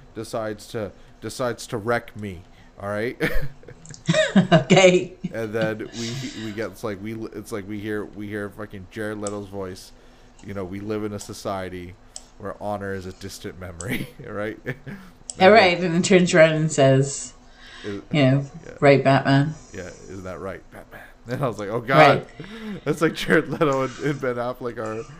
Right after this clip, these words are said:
Speaker 1: It's there they are, right? It's like
Speaker 2: Yeah, and
Speaker 1: family.
Speaker 2: do you see, like, he's wearing this, uh, like, if you look at the details of that, that particular scene, he's got the swat vest on, right? He's got the gun on the side. It's almost like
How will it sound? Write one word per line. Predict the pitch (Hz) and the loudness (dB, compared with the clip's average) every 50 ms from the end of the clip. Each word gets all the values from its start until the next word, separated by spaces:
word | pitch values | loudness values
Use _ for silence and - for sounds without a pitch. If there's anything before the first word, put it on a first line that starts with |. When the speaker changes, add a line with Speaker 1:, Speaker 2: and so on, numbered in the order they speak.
| 185 - - - - - - - - - - - - - - - - - | -20 -20 -20 -20 -20 -20 -20 -20 -20 -20 -20 -20 -20 -20 -20 -20 -14 -12
Speaker 1:
It's | 117 113 107 104 | -12 -12 -10 -8
there | 107 120 117 120 | -4 -2 -2 -2
they | 110 110 113 | -2 -4 -4
are, | 113 117 120 104 90 87 | -4 -4 -4 -6 -6 -10
right? | 87 87 92 101 113 - - | -10 -8 -6 -6 -6 -8 -10
It's | 95 - - | -14 -12 -8
like | 208 202 180 180 175 - | -6 -6 -6 -6 2 6
Speaker 2:
Yeah, | 220 214 208 196 | 6 6 8 6
and | - | 4
Speaker 1:
family. | 214 226 208 | 2 2 2
Speaker 2:
do | 196 247 | 0 0
you | 254 277 285 | 0 2 2
see, | 277 262 262 262 294 | 2 4 4 4 6
like, | 262 262 233 208 - | 6 6 6 6 6
he's | 202 - - 185 180 214 220 202 180 | 4 6 6 4 4 6 6 8 8
wearing | 180 190 196 196 208 226 | 8 8 8 8 6 6
this, | 220 208 185 - - | 6 6 4 4 0
uh, | - - 175 170 170 | 2 4 6 6 8
like, | 190 208 202 175 | 8 8 8 8
if | 208 185 180 - | 6 4 6 6
you | 208 214 202 185 175 | 8 8 8 8 8
look | 170 165 185 190 185 - | 4 4 4 4 6 6
at | 202 202 202 196 | 6 6 6 6
the | - 208 | 6 4
details | 175 - - 151 151 143 160 185 165 165 165 170 170 165 180 | 6 6 2 0 0 4 8 8 10 10 10 8 8 8 6
of | 160 143 143 170 | 4 6 6 6
that, | 151 151 151 151 147 - - - - - - - - - - - - - - | 6 6 6 6 4 2 -2 -4 -14 -20 -20 -20 -20 -20 -20 -20 -20 -20 2
that | - 180 165 165 - - | 4 6 6 6 2 0
particular | 185 175 170 - - 151 143 | -2 -2 -2 0 2 0 0
scene, | 139 - 160 151 151 143 139 135 | 2 0 0 0 2 2 2 2
he's | 147 - - 165 180 170 160 - | 0 -2 4 6 6 6 6 2
got | - - 165 160 160 165 - - - | 4 6 8 10 10 10 6 4 2
the | - 165 151 147 147 147 139 - | 0 2 2 2 2 0 -2 -2
swat | - - - 160 127 123 139 | -4 4 6 6 6 6 4
vest | 156 147 143 139 - - - | 4 4 4 4 2 -2 0
on, | 147 139 135 131 | 2 4 4 4
right? | 131 135 139 135 135 | 4 4 4 4 2
He's | 151 143 135 | 2 -2 2
got | - 160 160 156 | 6 6 6 6
the | 170 | 4
gun | 139 127 139 147 147 | 2 2 2 2 2
on | 147 143 143 | 2 2 2
the | 139 131 | 0 0
side. | - - 160 151 147 143 135 - | 2 4 6 6 8 6 6 4
It's | - 143 - 190 | 2 2 4 6
almost | 175 170 175 170 165 - | 6 6 6 4 2 4
like | - 151 147 143 | 4 4 4 2